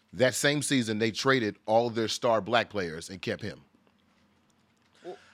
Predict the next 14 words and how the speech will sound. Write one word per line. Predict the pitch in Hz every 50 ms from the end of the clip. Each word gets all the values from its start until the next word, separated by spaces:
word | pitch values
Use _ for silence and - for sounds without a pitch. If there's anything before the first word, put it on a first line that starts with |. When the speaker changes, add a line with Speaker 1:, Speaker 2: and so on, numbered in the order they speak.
| _
Speaker 1:
I | - 120 135
want | 143 175 220 208 -
you | - 175
to | 156
pay | - - 190 196 170
attention | 151 127 - - 208 - - 151 127
to | - 165
the | 131 117 110
Dolphins | 110 165 180 170 139 - - 95 73 71 - -
who | 127 120
didn't | 110 95 135 135 113 107
show | - - 135 123 120 123
up | 107 - -
to, | - 107